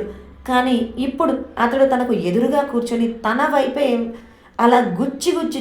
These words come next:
చూస్తుంటే హిరణ్యకి నచ్చలేదు, చాలా డిస్టర్బెన్స్గా అనిపించింది. మీ ఎవరికి న-, నా మొగుడు డబ్బులు అవసరం లేనప్పుడు ఇక ఎందుకు?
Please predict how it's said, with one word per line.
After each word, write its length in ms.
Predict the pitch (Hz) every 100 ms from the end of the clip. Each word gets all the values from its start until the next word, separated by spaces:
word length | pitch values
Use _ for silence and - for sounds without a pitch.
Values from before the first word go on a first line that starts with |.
| -
చూస్తుంటే 540 | 208 233 240 233 240 214 208 - - - -
హిరణ్యకి 560 | 226 240 254 247 240 226 - 185 170
నచ్చలేదు, 500 | 175 - 233 208 190 - -
చాలా 220 | 277 277 202 170
డిస్టర్బెన్స్గా 720 | 175 - 262 262 254 254 247 -
అనిపించింది. 600 | 196 202 214 202 202 190 190 - - - - - - - - - - - - - - - - - 214
మీ 100 | 240 311 - 226
ఎవరికి 380 | 214 214 226 208 214 - - -
న-, 140 | 202 202 - - - - - 185
నా 100 | 196 226 269 247
మొగుడు 280 | 214 240 220
డబ్బులు 300 | 185 180 214 220 - 170
అవసరం 300 | 202 262 262 240
లేనప్పుడు 420 | 220 220 254 220 208 - - 180
ఇక 120 | 180 254 240 196
ఎందుకు? 300 | 208 240